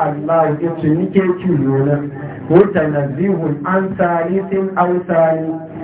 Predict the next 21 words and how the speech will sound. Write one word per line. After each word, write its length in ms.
sai 340
ki 180
je 200
bacha 440
sai 220
ki 160
maje 460
ta 140
cha 220
ni 160
ke 140
kiwo 460
al 240
awwalul 760
mubdi 720
bi 160
ghairi 480
bidayatin 840
Allah 680
ga 240
ke 160